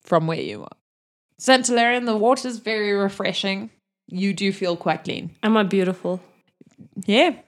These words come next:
Speaker 2: Okay. Okay, that's good.
Speaker 1: Just cold.
Speaker 2: I'm gonna get out of the water and, like, dry off in the sunlight.
Speaker 1: On which side? On the bank where you are?
Speaker 2: Yeah, where the bank that I'm closest to.
Speaker 1: Okay, so Xantalarian is getting out close to the,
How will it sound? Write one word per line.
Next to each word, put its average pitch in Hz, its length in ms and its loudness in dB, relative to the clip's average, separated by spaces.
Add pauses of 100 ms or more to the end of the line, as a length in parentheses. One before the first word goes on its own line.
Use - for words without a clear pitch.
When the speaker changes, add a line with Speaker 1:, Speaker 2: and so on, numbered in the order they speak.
(120)
Speaker 2:
Okay. 190 480 -4 (240)
Okay, 190 200 -6
that's 175 240 -6
good. - 180 -8
Speaker 1:
Just 214 220 -2
cold. - 420 -4 (1120)
Speaker 2:
I'm 196 120 0
gonna 202 160 2
get 190 340 0
out 180 180 0
of 175 200 -4
the 180 160 2
water 170 540 0
and, 165 420 -4
like, 165 300 -6
dry 151 220 -2
off - 280 -8
in 175 60 -2
the 165 100 -2
sunlight. 175 400 0
Speaker 1:
On 202 100 0
which 196 240 2
side? 180 260 2
On 190 220 0
the 180 80 -4
bank 175 460 -2
where 185 220 0
you 175 220 0
are? 254 360 4
Speaker 2:
Yeah, 170 480 4
where 190 180 2
the 185 200 -4
bank 185 260 0
that 185 100 -2
I'm 175 160 0
closest 175 500 -4
to. 208 220 -2 (140)
Speaker 1:
Okay, 196 300 4
so 185 360 2
Xantalarian 208 720 2
is 185 140 -10
getting 175 300 -6
out 165 480 -8 (200)
close 165 340 -6
to - 140 -10
the, 165 380 -8